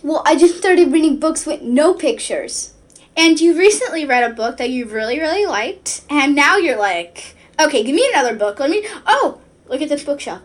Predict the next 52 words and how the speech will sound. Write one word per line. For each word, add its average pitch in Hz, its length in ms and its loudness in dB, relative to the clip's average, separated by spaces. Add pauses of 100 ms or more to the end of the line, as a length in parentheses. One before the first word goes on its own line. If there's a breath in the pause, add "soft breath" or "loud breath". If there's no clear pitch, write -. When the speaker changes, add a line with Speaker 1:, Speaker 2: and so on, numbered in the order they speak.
Speaker 1:
Yeah, 294 340 2
I 262 100 2
Speaker 2:
<laughs> 339 100 2
Speaker 1:
like, 330 180 -2 (400 loud breath)
um, 269 300 0
I 294 200 0
know 392 440 2
you 262 240 -6
don't 302 260 0
like 247 180 -4
doing 262 300 -4
this, 285 300 -6
or 247 180 -2
tell 392 160 -4
me 539 160 0
if - 120 -12
you 339 120 4
do, 381 200 0 (260 loud breath)
but 349 180 2
<laughs> - 40 -4
I, 403 280 0 (100)
I - 20 2 (120)
read 466 200 4
a - 40 -6
book, 359 300 0 (280 loud breath)
like, 339 140 2
I 285 140 2
just 320 260 0
finished 320 300 2
the 339 60 0
book, 339 200 0
and 320 100 4
then 302 140 -2
I 269 180 -2
started 302 380 0
reading 277 280 -2
it 339 160 4
over 285 280 4
Speaker 2:
Oh. 302 40 0
Speaker 1:
again 285 300 0
in 254 160 -2
a 240 120 0
row. 226 500 -2 (180)
Speaker 2:
I 269 100 -2
Speaker 1:
In 277 100 0
Speaker 2:
did 254 80 2
Speaker 1:
a - 40 -12
Speaker 2:
that. 208 140 -2
Speaker 1:
row. 196 320 -2
You 240 140 -4
did 339 160 0
it? 719 120 4